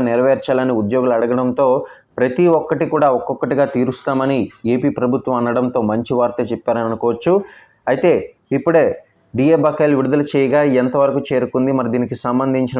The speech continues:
వివరాలు అయితే ఇప్పుడు చూసేద్దాం. మొదటిసారి కనుక ఛానల్ చూస్తున్నట్లయితే పొలిటికల్ మరియు కరెంట్ అఫైర్స్ కోసం ఛానల్ని ఇప్పుడే సబ్స్క్రైబ్ చేసుకొని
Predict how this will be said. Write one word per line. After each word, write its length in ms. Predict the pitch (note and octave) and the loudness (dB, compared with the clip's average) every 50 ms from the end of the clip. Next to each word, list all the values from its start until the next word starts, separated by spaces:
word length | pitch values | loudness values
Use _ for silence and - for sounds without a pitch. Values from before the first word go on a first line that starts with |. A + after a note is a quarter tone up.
| A#2+ A#2+ | -2 0
వివరాలు 300 | A2+ A#2+ B2+ B2+ B2 B2 | 0 0 0 2 2 0
అయితే 100 | A#2+ - A2+ | 0 -2 -4
ఇప్పుడు 160 | A2+ A2 G2+ A#2+ | -4 -4 -4 -4
చూసేద్దాం. 420 | A2+ G#2+ - B2 A#2 A2+ C#3 C#3+ D3 C#3+ | -4 -2 -2 -2 0 0 0 0 0 0
మొదటిసారి 400 | B2 A#2+ C3+ C#3 - - C#3 C3 C3 | 0 0 -2 -2 -2 -2 0 0 0
కనుక 160 | C3 B2+ B2+ B2 B2+ | 0 -2 -2 -2 -2
ఛానల్ 240 | B2 B2+ B2+ B2 - | -2 -2 -2 -2 -4
చూస్తున్నట్లయితే 580 | B2 A#2+ - C3+ B2 A#2+ A#2 B2+ A2+ G#2 C3 B2 B2+ - - _ _ _ _ _ _ | -6 -4 -4 -4 -4 -2 -2 -4 -2 -2 -2 -4 -4 -6 -14 _ _ _ _ _ _
పొలిటికల్ 380 | D3 C#3+ C#3+ - - E3 D#3+ D#3 D3 | -2 0 0 0 0 0 2 2 2
మరియు 160 | C#3 D#3 D3 D3 C#3+ | 0 0 0 0 -2
కరెంట్ 220 | C3 C3+ C#3+ C#3+ C3 | -2 0 0 -2 0
అఫైర్స్ 300 | C#3 C#3+ C3 B2+ - - | 0 0 -2 -2 -4 -6
కోసం 180 | C3+ B2 B2+ C3 B2 C#3 | -6 -4 -4 -4 -4 -2
ఛానల్ని 320 | B2 A#2+ B2 B2+ C3 B2+ A#2+ | -2 -2 0 0 0 -2 -2
ఇప్పుడే 180 | B2 B2+ B2 B2 - A#2+ | -2 -2 -4 -2 -4 -6
సబ్స్క్రైబ్ 440 | A2+ - - - C#3 C#3 C3 - - | -8 -8 -4 0 0 0 0 0 -2
చేసుకొని 400 | B2+ B2 - - D3+ C#3+ D3 | -4 -4 -4 -4 -2 -2 -2